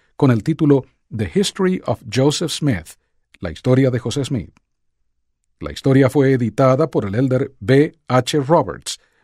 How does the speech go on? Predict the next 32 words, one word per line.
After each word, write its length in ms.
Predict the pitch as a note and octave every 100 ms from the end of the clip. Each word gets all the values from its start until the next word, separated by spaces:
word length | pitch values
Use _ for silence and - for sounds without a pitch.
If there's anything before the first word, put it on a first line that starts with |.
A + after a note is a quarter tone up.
| -
miembro 460 | C3+ D3+ F#3+ G3+
de 80 | F#3+
la 120 | E3
presidencia 600 | D#3+ D3+ C3+ G2+ A2 -
de 80 | B2
los 140 | B2+ B2
setenta, 520 | C3+ C3+ G#2+ - - _ _ _ _
y 80 | -
publicada 600 | G2 F2+ G2+ D#3+ D3+ D3+ -
en 180 | A#2+ G2+
seis 400 | - F#3+ F#3 -
tomos 440 | F#3 G2+ - - _ _ -
entre 280 | C3+ A2+ G2
mil 200 | G#2 F3+
novecientos 580 | D#3+ C3+ C3 B2+ A2+ -
dos 300 | A#2 A#2+ - _ _
y 120 | D#3
mil 200 | C3 C3+
novecientos 600 | D#3+ C#3+ - A2 A2 A#2
doce. 400 | A#2 - - - _ _ _ _ _ _ _ _ _ _ _
Se 160 | -
tituló 480 | F#2 G#2 A#2 C3 B2+ _ _ _ _
History 460 | - F#3 - F#3 F3
of 120 | D3
the 100 | C3
Church 420 | - C#3 C#3+ C#3+
of 100 | B2+ G#2
Jesus 380 | A2+ F3 F3+ -
Christ 400 | C3 A2 G#2+ -
of 160 | -
Latter-day 420 | G2 A#2+ B2 B2+
Saints, 500 | A#2 A#2+ D#2+ D#2+ -